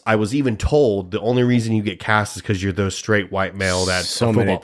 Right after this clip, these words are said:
Speaker 1: player.
Speaker 2: times. So
Speaker 1: All the
Speaker 2: many
Speaker 1: time.
Speaker 2: times, man.
Speaker 1: Which you can take, I think <laughs> in the end, like, it's, it was actually a good thing because there's different, like, showing that, no, the theater people don't have to be a certain way. Like, I like to do theater, and I'm also,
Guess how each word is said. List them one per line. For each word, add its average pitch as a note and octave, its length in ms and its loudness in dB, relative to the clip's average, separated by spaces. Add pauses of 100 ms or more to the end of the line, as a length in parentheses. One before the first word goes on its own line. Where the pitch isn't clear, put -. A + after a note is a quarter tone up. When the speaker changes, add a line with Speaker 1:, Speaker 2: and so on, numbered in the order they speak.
Speaker 1:
player. F2 100 -2
Speaker 2:
times. E2 360 -10
So - 380 -2
Speaker 1:
All A2 80 2
the A2 60 2
Speaker 2:
many F2+ 100 -2
Speaker 1:
time. C3 220 -2
Speaker 2:
times, D#2 240 -10
man. D#2+ 120 -10
Speaker 1:
Which C#3+ 320 0
you D#3 200 -4
can E3+ 260 0
take, D#3+ 220 -4
I D3+ 120 0
think A3 380 -2
<laughs> - 80 -10
in B2+ 180 0
the C3+ 220 2
end, C3 380 2
like, A#2+ 180 0
it's, A2+ 360 -2
it - 380 -20
was C3 120 0
actually D#3 320 4
a B2 40 2
good D#3 280 0
thing F#2+ 200 -2
because G#2+ 640 -2 (580)
there's B2+ 260 2
different, C3 360 0
like, A2+ 180 0
showing C3 400 2
that, A#2 180 2
no, E3 200 2
the A#2 140 -2
theater E3+ 380 0
people D#3+ 200 0
don't C#3+ 140 2
have C#3+ 140 0
to C3+ 80 -2
be C3+ 120 2
a A2+ 60 2
certain B2+ 300 0
way. C#3+ 160 4
Like, G#2 180 -2
I A#2 140 0
like D3+ 200 2
to D3 80 -8
do C#3+ 140 0
theater, B2 380 0
and B2 100 2
I'm A2+ 120 0
also, A#2+ 500 -2